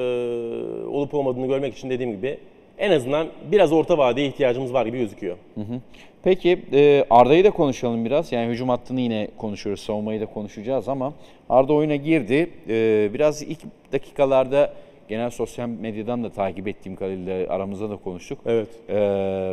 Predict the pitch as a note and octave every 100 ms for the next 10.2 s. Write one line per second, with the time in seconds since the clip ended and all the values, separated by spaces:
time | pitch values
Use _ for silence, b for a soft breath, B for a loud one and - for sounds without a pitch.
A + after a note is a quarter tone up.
0 | D#2 - F#2 F2+ C3+ B2 G#3+ F3 E3 D#3
1 | D#3+ F#3 F3+ D3+ C3+ C#3+ C#3 B2+ C#3+ C#3+
2 | D3+ D3+ - C3+ C3 - - A2+ A#2 D3
3 | A#2 G#2 - A2 A2+ G#2+ G#2 A2 D3+ -
4 | B B B - G2 G2+ G#2+ G2+ A2 G#2+
5 | G#2 G2 G2 G2 G2+ G#2+ F#2+ G2 - B
6 | B - G#2+ A2+ G#2 F#2+ D3 C#3 G#2 A#2
7 | G2 F2 C3 B2 - - _ _ _ _
8 | - _ _ _ _ _ _ - A#3 -
9 | E4+ F4 - - - - - D3+ G3+ A3
10 | D#3